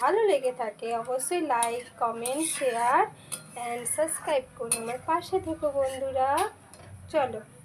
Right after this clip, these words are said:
যতই বলি যে লোটে মাছ ভাঙবে না, কিন্তু না ভাঙলে হবে না। মাছটা এতই নরম যে দেখো, রাঁধতে রাঁধতে কিন্তু ভেঙে গেছে। তাও বলো, ভালো ভাত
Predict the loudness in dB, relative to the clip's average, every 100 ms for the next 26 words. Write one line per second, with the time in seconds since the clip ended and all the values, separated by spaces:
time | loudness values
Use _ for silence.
0 | -20 -20 -20 -20 -20 -20 -20 -20 -20 -20
1 | -20 -20 -20 -20 -20 -20 -20 -20 -20 -20
2 | -20 -20 -20 -20 -20 -20 -20 -20 -20 -18
3 | -18 -18 -20 -20 _ _ 8 8 10 10
4 | 12 10 10 4 6 8 8 8 8 8
5 | 8 8 4 2 4 4 6 6 6 6
6 | 4 4 8 8 8 4 0 4 6 6
7 | 6 6 6 6 6 4 2 2 2 0
8 | 2 4 4 2 2 4 8 10 10 10
9 | 8 4 -2 -6 -6 -6 -4 -4 -2 4
10 | 4 6 6 8 8 6 4 2 0 0
11 | -2 -2 0 2 4 4 4 0 -2 -2
12 | -4 -10 -12 -12 -14 -12 4 10 12 10
13 | 8 8 8 8 8 6 6 4